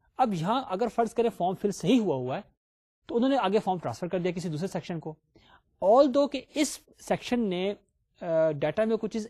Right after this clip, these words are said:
ایڈ تو نہیں کی، ڈیٹا کی فارم چینج تو نہیں کی، but at least they have verified the data is correct۔ تو اب جو آپ کو پہلے ڈیٹا تھا، now it has become a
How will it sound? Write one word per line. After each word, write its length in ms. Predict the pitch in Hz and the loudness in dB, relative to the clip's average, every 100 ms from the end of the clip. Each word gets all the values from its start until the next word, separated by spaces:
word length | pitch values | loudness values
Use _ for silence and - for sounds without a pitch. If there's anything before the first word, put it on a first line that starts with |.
| _ | _
ایڈ 260 | 160 170 196 | -2 2 2
تو 80 | 202 | 0
نہیں 180 | 185 214 | 2 2
کی، 200 | 202 117 - _ _ _ _ _ _ | 0 -4 -8 _ _ _ _ _ _
ڈیٹا 240 | 147 151 214 | -2 2 2
کی 80 | 208 | 2
فارم 260 | 190 220 202 | -2 -2 -4
چینج 400 | - 175 190 214 | -6 -2 0 0
تو 80 | 208 | 0
نہیں 220 | 190 202 | 0 0
کی، 180 | 180 127 - _ _ 180 | 0 -4 -8 _ _ -2
but 280 | 214 - 202 | -2 -2 -6
at 220 | - 185 | -4 0
least 300 | 285 - 240 | 0 2 0
they 80 | 226 | 0
have 140 | 135 | 0
verified 460 | 139 233 - 147 170 - _ - | 0 0 0 0 0 -6 _ -4
the 60 | 156 | 0
data 200 | 160 220 | 2 2
is 140 | 214 - | 0 -2
correct۔ 280 | 214 - - - _ _ _ _ _ _ _ | -2 -2 -8 -20 _ _ _ _ _ _ _
تو 140 | 262 - _ _ | -6 -6 _ _
اب 160 | 226 247 - | 2 2 0
جو 140 | 190 | 2
آپ 100 | 233 | 2
کو 80 | 254 | 2
پہلے 220 | 226 240 | 0 0
ڈیٹا 300 | 214 135 175 | 0 2 2
تھا، 260 | 233 220 240 - _ - | 2 2 0 -4 _ -6
now 200 | 156 175 | 0 4
it 220 | 214 202 | 4 2
has 100 | 208 | -2
become 380 | 180 165 185 196 | -2 -2 -2 0
a 120 | 196 | 0